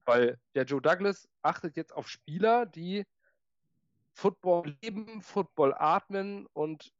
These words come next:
Football-Junkies sind. So. Das heißt, er hat jetzt zwei ganz andere Spieler, die, äh, die einen McKagan geholt hat, die er niemals geholt hätte. Also die haben eine unterschiedliche Strategie. Es wäre interessant, wie das anders abgelaufen wäre.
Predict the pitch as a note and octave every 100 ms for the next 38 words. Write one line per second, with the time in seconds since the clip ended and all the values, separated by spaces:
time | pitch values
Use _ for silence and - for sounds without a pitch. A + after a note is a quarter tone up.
0 | _ _ _ F#3 - D3+ - C3 D3 A2+
1 | - G2 - _ _ _ _ _ - -
2 | F#3+ _ - - _ _ - - F#3+ -
3 | - D#3 - D#3+ D#3 D#3 D#3 D#3 - G3+
4 | E3+ C3+ D3+ C#3+ C#3 C#3 C#3 C#3 C3 B2
5 | G#3 F3+ A#2+ A#2+ C3 D3+ - C3 C#3 D#3
6 | D#3 - F#3 F#3+ - - G2+ B2+ C3+ D3+
7 | E3+ F#3 - F#3 F3 - D#3 - D#3+ C#3+
8 | G#2+ C3 E3 D#3+ D3+ - F3 - - -
9 | F3+ F3+ G3 B2 - - G2+ - G2 G2